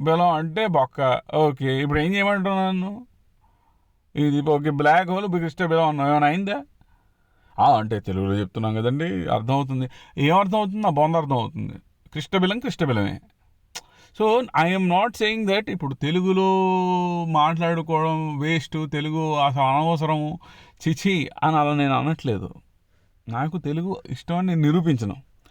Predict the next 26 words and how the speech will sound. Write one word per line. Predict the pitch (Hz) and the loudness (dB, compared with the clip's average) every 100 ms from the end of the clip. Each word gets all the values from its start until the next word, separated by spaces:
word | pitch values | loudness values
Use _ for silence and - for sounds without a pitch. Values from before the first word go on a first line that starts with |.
| _ _ _ _ _ _ _ _ _ _ _ _ | _ _ _ _ _ _ _ _ _ _ _ _
కానీ | 180 240 240 233 240 - - _ _ _ _ _ _ _ _ _ _ 147 | -2 0 0 -2 -6 -10 -18 _ _ _ _ _ _ _ _ _ _ -8
నేను | 160 180 | -4 -4
చెప్పేది | 170 240 233 | -2 -2 0
ఏంటంటే, | 214 214 220 | -2 -2 -4
కేవలం | - 254 285 302 294 240 _ | -2 2 4 4 2 -2 _
ఆ | 180 202 190 | -4 0 0
అనువాదం | 196 254 285 294 302 | -2 2 4 4 0
చేసి | 277 262 262 | -4 -4 0
అది | 254 240 | 0 2
అర్థం | 226 220 294 294 | 2 2 0 0
కాదు, | 277 | 0
అది | 214 202 | 0 0
అర్థం | 196 208 277 269 | -2 -2 -2 -2
లేనిది, | 254 226 - - - - | -2 -4 -6 -12 -12 -2
అర్థం | 180 190 190 262 254 247 | 0 0 0 0 0 0
లేనిది | 240 254 262 262 | 2 2 2 2
అనువాదం | 233 240 247 254 240 226 247 | 2 4 4 4 0 -2 -4
చేసి | 220 226 | -2 0
ఏ | 226 277 | 4 6
భాషలో | 277 247 277 269 | 4 2 -2 -4
చెప్తే | 214 247 | 0 0
ఏంటి, | 220 165 131 107 131 135 _ _ _ _ _ _ _ _ _ _ _ _ _ _ _ _ _ _ - | 0 -2 -2 -6 -14 -20 _ _ _ _ _ _ _ _ _ _ _ _ _ _ _ _ _ _ -2
ఏ | 262 | 0
భాషలో | 294 285 269 262 | 4 2 0 -4
చెప్తే | 269 220 247 | -6 -2 0
ఏంటండి? | 220 202 160 123 147 170 | 0 -2 -2 -2 -4 -8